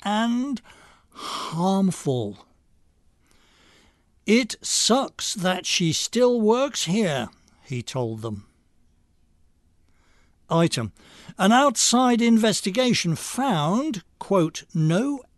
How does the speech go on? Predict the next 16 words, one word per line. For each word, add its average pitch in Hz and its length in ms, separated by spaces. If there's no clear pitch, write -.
evidence," 277 1000
end 143 280
quote, 185 320
that 214 240
Professor 233 420
Wax 160 380
had 185 220
treated 160 380
students - 680
unfairly. 139 800
The 160 140
university 190 720
ignored 190 500
the 147 100
result, 143 480
then 208 560